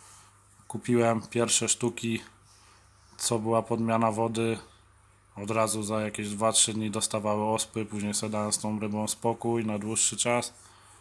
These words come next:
Trzymałem znowu same tylko gupiki, a później doszłem do wniosku, że spróbuję jeszcze raz, no i efekty już znacie. Wczoraj sprzedałem praktycznie już do końca to, co miałem sprzedać, a tu większość ryb, co widzicie,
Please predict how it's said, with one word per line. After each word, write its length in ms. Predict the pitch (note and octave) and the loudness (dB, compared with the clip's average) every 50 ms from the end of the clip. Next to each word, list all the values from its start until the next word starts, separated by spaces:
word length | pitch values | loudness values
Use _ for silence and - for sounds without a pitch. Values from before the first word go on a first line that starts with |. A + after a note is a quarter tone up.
| - - _ _ _ - - - _ - - | -20 -20 _ _ _ -20 -20 -20 _ -6 0
Trzymałem 540 | - - - A#2 A2+ A2 A2+ A2+ A2 A2 G2+ | 2 2 4 2 2 0 0 0 0 -2 -2
znowu 300 | A2 A#2 A2+ G#2+ A2 A2 | -2 -2 -2 -2 0 0
same 300 | - - A#2 A2+ A2 G#2 | 2 2 2 0 -2 -4
tylko 240 | - G#2+ - A2 | -8 -8 -8 -6
gupiki, 600 | G2+ G#2+ G#2 - A#2+ A#2 A2+ - A#2 A#2 A#2 A#2 - - - _ _ _ - - - - _ _ - - - - - _ _ _ _ _ _ - _ _ _ _ _ _ _ | -6 -6 -6 -4 -6 -6 -4 -2 -2 -2 -2 -2 -4 -10 -18 _ _ _ -20 -20 -20 -20 _ _ -20 -20 -20 -20 -20 _ _ _ _ _ _ -20 _ _ _ _ _ _ _
a 160 | - - - | -12 -10 -10
później 340 | B2+ B2+ B2+ A#2 A#2 A#2+ A2+ | -6 -4 -2 0 0 0 0
doszłem 340 | A2 A2 A2+ - A2+ A2+ A2 | 0 0 -2 -2 -2 -2 -4
do 100 | G#2+ G#2+ | -4 -4
wniosku, 380 | G#2 A2 G#2+ A2 G#2+ - A2 G#2 | -4 -4 -4 -4 -6 -6 -6 -6
że 120 | G#2+ G#2+ | -4 -4
spróbuję 480 | - - - G#2+ G#2+ G2+ G#2 A2 A2 A2 | -6 -6 -6 -6 -6 -4 -4 -2 -2 0
jeszcze 300 | G#2+ A2 - - A2 G#2 | 0 2 2 2 2 0
raz, 300 | G#2 G#2 A2 A2 - G#2+ | 0 0 0 0 0 -2
no 140 | G#2 G2+ | -4 -2
i 40 | G2+ | -2
efekty 420 | G#2 G#2 - G#2+ G#2 G2+ - - G#2+ | -4 -4 -4 -6 -6 -6 -6 -6 -4
już 140 | G#2 G2+ | -4 -4
znacie. 460 | G2 G2 G#2+ G#2+ G#2 G#2+ G#2 - G#2+ G2+ - - - - - - - - - - - - - | -4 -2 -2 -2 -2 0 0 0 -2 -2 -6 -14 -20 -20 -18 -14 -14 -12 -14 -14 -18 -20 -6
Wczoraj 360 | - - A#2+ A#2 A#2+ A#2 A2+ | -2 0 2 4 4 4 2
sprzedałem 520 | - - - - A#2 A2+ A2+ A2+ A2+ A2 | 4 2 2 2 4 2 4 4 2 2
praktycznie 460 | G2+ - A#2 - - B2 A#2+ - A#2 A2+ | 0 -2 -4 -2 0 0 0 2 0 0
już 420 | A2+ A2 - - - - - - - | -2 -2 -2 -2 -2 -2 -2 -4 -4
do 180 | A#2 G#2 A#2 | -4 -4 -4
końca 380 | A2+ - A#2+ A#2 A2 - A2+ G#2 | -2 0 0 0 0 0 -2 -2
to, 100 | - A#2 | -2 -2
co 160 | - - A2+ | -2 0 0
miałem 240 | A2 A2 A2 A2 A2 | 0 -2 -2 -2 -2
sprzedać, 600 | - - - - A#2+ A#2 A#2 A#2 A#2 A2+ - - - _ _ _ - - - - - - - - _ | -2 0 2 2 2 2 2 2 0 0 -2 -6 -12 _ _ _ -20 -20 -20 -20 -20 -20 -20 -18 _
a 60 | G#2+ | -12
tu 140 | G2 - A2 | -8 -6 -4
większość 400 | G#2 A2+ A2 A2 - A2 G#2 - | -4 -4 -2 -2 -2 -2 -2 -4
ryb, 180 | A2+ A2 G#2 - | -4 -4 -2 0
co 140 | - A2 G2+ | -2 -2 -2
widzicie, 500 | G2+ G#2 G2 G#2+ G#2 - - A2+ G#2+ | -4 -6 -6 -4 -2 0 0 0 0